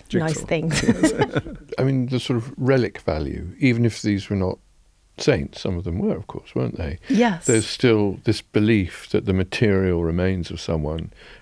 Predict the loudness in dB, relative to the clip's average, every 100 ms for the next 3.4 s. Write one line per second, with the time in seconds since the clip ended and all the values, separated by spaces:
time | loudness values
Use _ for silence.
0 | -6 -2 -2 -2 0 0 0 -2 -4 -4
1 | -2 -2 -4 -6 -6 -6 -8 -6 -2 0
2 | 0 -4 -4 -4 -2 -4 -6 -8 -8 -8
3 | -10 -12 -14 -14